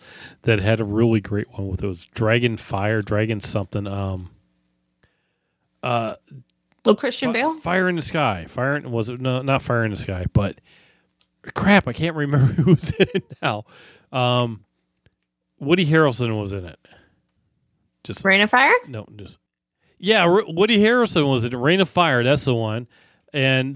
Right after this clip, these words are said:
Speaker 1: they were doing the, uh, the scene of Star Wars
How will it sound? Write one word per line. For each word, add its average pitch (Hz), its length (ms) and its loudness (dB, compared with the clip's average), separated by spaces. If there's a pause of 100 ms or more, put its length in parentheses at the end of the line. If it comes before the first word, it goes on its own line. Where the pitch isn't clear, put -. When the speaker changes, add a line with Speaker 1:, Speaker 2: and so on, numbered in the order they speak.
Speaker 1:
they 143 380 4
were 139 220 4
doing 151 400 4
the, 123 480 0
uh, 113 360 -2 (420)
the 113 440 -6 (840)
scene 143 500 0
of 123 300 2
Star 135 400 4
Wars 104 560 -4